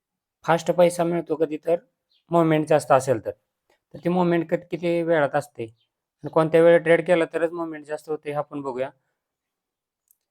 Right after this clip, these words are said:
तर सकाळी मार्केट ओपन झालं नऊ वाजता, नऊ वाजल्यापासून जास्तीत जास्त साडे दहा पर्यंत ट्रेड करायचा इथपर्यंत.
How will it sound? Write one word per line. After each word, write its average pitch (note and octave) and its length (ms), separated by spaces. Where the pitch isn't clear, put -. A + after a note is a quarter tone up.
तर D#3+ 60
सकाळी E3+ 540
मार्केट E3 380
ओपन F3 300
झालं D3+ 280
नऊ C#3+ 180
वाजता, C#3+ 360
नऊ D#3+ 240
वाजल्यापासून E3 840
जास्तीत D#3 400
जास्त D#3 320
साडे D3+ 320
दहा C#3 160
पर्यंत C#3+ 300
ट्रेड C3 240
करायचा A2 320
इथपर्यंत. B2 480